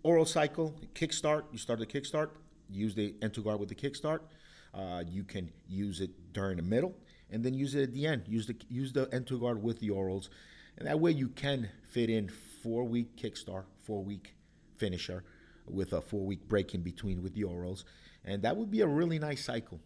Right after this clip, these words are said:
if you, uh, wanted to do that much steroids. Moving on. Number thirteen, good results in different forms. We've mentioned several times that you'll find Anavar for sale in pill form. However,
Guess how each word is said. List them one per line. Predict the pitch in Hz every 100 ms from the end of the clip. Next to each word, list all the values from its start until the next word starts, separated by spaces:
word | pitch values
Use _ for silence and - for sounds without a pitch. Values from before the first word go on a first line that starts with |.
| -
if | - -
you, | 95 90
uh, | 82 -
wanted | 101 104 90
to | -
do | 78 95
that | 87 -
much | 82 - -
steroids. | 90 - - - - _ _ _ _ _ _ - - - - -
Moving | 123 147 110
on. | 80 - - - - - - - - _ _ _ _ _ _ _ _ - - - - - - - - - -
Number | 101 156 165
thirteen, | 147 156 139 - 143 92 80
good | 113 165
results | 139 104 110 107 - - -
in | 107
different | 92 113 110 101 -
forms. | - 107 73 - - _ _ _ _ _ - - -
We've | - 190
mentioned | 202 262 - 208
several | - 143 147 208
times | 208 214 185 117
that | 113
you'll | 110
find | - 139 123 -
Anavar | 135 135 123 113
for | -
sale | 98 - 113
in | 95
pill | 92 226 226
form. | - 92 71 - - - -
However, | 120 139 170 123 104